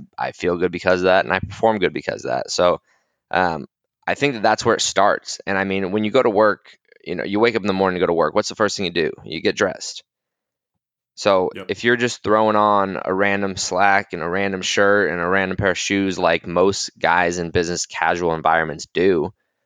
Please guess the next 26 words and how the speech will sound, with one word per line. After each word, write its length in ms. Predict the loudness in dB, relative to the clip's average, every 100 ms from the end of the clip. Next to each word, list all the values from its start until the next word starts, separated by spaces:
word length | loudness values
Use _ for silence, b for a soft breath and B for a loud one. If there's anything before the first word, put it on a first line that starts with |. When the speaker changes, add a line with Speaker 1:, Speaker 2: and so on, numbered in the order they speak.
| _ -2
Speaker 1:
um, 400 | 0 -2 -6 -10 -10
because 260 | -2 0
let's 160 | 0 2
be 100 | 2
honest, 260 | 2 2 0
what's 200 | 0 0
the, 160 | 0
what's 200 | 2 0
the 80 | -2
true 240 | -2 0 2
requirement 640 | 0 -2 0 0 0 -4
at 80 | -4
a 40 |
business 260 | -4 -4 -4
casual 440 | -2 0 0 -2
office? 500 | -2 -4 -8 -12 -12 -16 _ _ _ _ _ -16
You 80 | -2
just 220 | -2 0
need 360 | 0 0 -2 -10 _ _ _ _ _ _
a 80 | -12
pair 320 | -2 2 2
of 140 | 0 -2
somewhat 640 | -2 0 0 2 2 2 _ _ _ _ _ _
semi-formal 1200 | -4 0 2 2 0 -4 _ -10 0 2 2 0
shoes, 600 | 0 -2 0 -2 -8 -16 -18
s-, 180 | -20